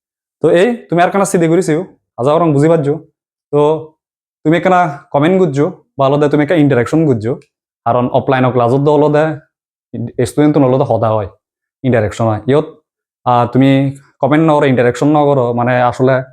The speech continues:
মানে সিদিকে না খাল্লো সদা ওর হারে পড়েছে যে নিচান বোঝানো যায় বা অনুপ্রেরণাও ফানো যায়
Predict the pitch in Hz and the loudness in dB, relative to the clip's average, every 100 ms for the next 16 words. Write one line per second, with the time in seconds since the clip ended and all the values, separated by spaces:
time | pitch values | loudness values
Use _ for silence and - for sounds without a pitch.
0 | _ _ _ 123 123 127 123 143 139 123 | _ _ _ -4 -2 0 0 2 0 0
1 | 143 135 131 143 139 131 - 127 143 135 | 0 0 2 0 0 -2 -4 -4 -2 -4
2 | 120 143 143 127 135 131 - _ - 143 | -2 -2 -2 -2 -4 -6 -10 _ -2 0
3 | 156 160 156 131 117 170 170 170 151 165 | 2 2 2 2 0 0 0 2 2 2
4 | 180 180 - 135 139 143 | 2 0 0 0 0 0